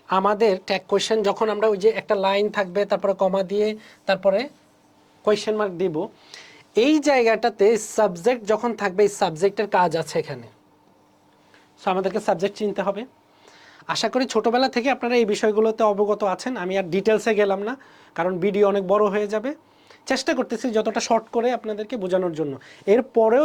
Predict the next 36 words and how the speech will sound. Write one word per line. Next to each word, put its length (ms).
যদি 200
কারো 120
বুঝতে 260
অসুবিধা 380
হয়, 180
অবশ্যই 340
আমাদেরকে 360
কমেন্টে 380
জানাবেন। 300
হ্যাঁ, 160
আমাদের 220
সাথে 220
যোগাযোগ 280
করার 220
চেষ্টা 260
করবেন। 280
আমরা 200
প্রয়োজন 300
হলে 180
এই 60
সাবজেক্ট 580
বা 60
প্রত্যেকটা 440
জিনিস 180
নিয়ে 140
আলাদাভাবে 520
আরেকটা 280
করে 120
ভিডিও 240
আপনাদের 300
জন্য 200
আপলোড 340
করব। 140
তো 40
বলে 200
রাখি, 220